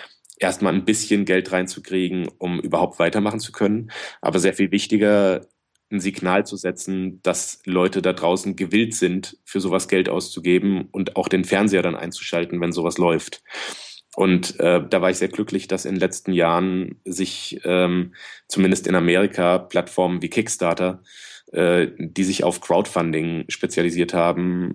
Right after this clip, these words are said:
ähm, da sehr etabliert haben als alternatives Finanzierungsmodell.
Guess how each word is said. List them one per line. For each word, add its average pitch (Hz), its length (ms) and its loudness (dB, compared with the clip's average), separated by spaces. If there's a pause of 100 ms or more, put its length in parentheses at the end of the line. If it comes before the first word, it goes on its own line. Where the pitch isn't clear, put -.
ähm, 87 520 0
da 92 120 2
sehr 95 160 2
etabliert 113 480 2
haben 76 460 -2
als - 260 -10
alternatives 87 640 -6
Finanzierungsmodell. 85 1040 0